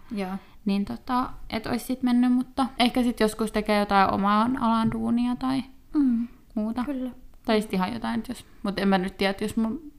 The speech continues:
Speaker 2: tai kun mulla on parisuhde ja tota,
Speaker 1: Mm.
Speaker 2: tää kiva koti ja muuta, että ei ehkä nyt ole ajankohtainen, mut sit jos yhdessä lähtis joskus jonnekin, niin
Speaker 1: Niin, niin. Ja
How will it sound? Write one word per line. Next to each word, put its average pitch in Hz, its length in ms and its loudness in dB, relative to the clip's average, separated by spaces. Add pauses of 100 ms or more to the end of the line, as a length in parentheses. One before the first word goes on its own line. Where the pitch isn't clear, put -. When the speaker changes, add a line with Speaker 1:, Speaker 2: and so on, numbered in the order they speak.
(220)
Speaker 2:
tai 185 160 2
kun 190 120 -2
mulla 202 160 2
on 208 100 0
parisuhde 226 560 0
ja 233 160 2 (540)
tota, 208 300 0
Speaker 1:
Mm. 202 380 4
Speaker 2:
tää 220 200 2
kiva 220 280 0
koti 233 220 -2
ja 240 80 2
muuta, 226 280 -2
että 220 220 -6
ei 208 200 -2
ehkä 214 320 -6
nyt 226 200 -6
ole 240 80 -2
ajankohtainen, 247 580 0
mut 240 140 -2
sit - 180 -20
jos 247 120 -4
yhdessä 233 400 -4
lähtis 254 360 -8
joskus - 260 -14
jonnekin, 277 440 0
niin 226 160 4
Speaker 1:
Niin, 196 160 -6 (180)
niin. 208 280 -8 (200)
Ja 226 100 0